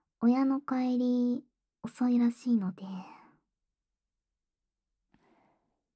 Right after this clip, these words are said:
晩ご飯、朝よりもいっぱいおかわりしちゃい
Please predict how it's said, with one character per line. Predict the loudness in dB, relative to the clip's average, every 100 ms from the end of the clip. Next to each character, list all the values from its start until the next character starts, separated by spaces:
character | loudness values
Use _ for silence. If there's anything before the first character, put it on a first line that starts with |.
| _ _ _ _ _ _ _ _ _ -14
晩 | -12 -10 -12 -14
ご | -14
飯、 | -14 -16 -18 -20 _ _ _ _ _ -14
朝 | -10 -10 -10
よ | -12 -14
り | -18 -16
も | -16 -16 -18 _ _ _ _ _ _ -14 -14
い |
っ | -16 _ _ _
ぱ | -6 -6
い | -8 -12
お | -12
か | -10 -10
わ | -10
り | -12
し | -16 -18
ち |
ゃ |
い | -16